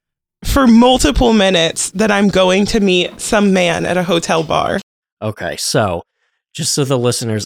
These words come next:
Speaker 2: understand our situation right now, we are in a hotel in Old City down in Philadelphia. I'm down here for a work team meeting, which is just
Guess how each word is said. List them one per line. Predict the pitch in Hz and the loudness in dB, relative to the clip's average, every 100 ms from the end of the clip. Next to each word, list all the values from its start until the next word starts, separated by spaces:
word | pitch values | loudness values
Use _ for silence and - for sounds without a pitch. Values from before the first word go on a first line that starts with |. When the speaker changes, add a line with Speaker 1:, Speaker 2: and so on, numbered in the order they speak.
| - | -4
Speaker 2:
understand | 120 113 110 - 104 101 | -2 -2 -4 -4 -4 -4
our | 98 | -4
situation | - 98 98 95 92 92 | -6 -6 -6 -6 -6 -8
right | 90 92 | -8 -8
now, | 92 87 - _ _ - | -10 -12 -16 _ _ -4
we | 117 127 | 0 0
are | 120 113 110 107 | 2 0 0 0
in | - 123 120 | -2 0 0
a | 107 | 0
hotel | 101 135 160 - 120 95 98 - _ - | -2 -2 -2 -2 -2 0 -4 -6 _ -8
in | 117 104 104 | -2 -2 -2
Old | 107 127 131 | -2 -2 -2
City | - 117 101 98 | -2 -2 -2 -4
down | 104 101 | -4 -2
in | 98 95 | -4 -6
Philadelphia. | - 101 92 90 - - - _ _ _ _ - | -6 -4 -4 -8 -10 -18 -20 _ _ _ _ -10
I'm | 101 101 | -8 -2
down | 117 135 147 | 0 2 2
here | 135 131 | 2 0
for | - 117 107 104 101 101 | -2 -4 -2 -2 -4 -4
a | 95 92 92 92 _ | -6 -4 -6 -8 _
work | 104 110 120 - - | -6 -2 -2 -6 -16
team | - 139 131 123 117 | -6 -2 0 0 0
meeting, | 110 107 104 104 - | 0 -2 -2 -4 -8
which | 104 - | -8 -6
is | 101 - | -8 -8
just | - 107 - - | -6 -6 -6 -12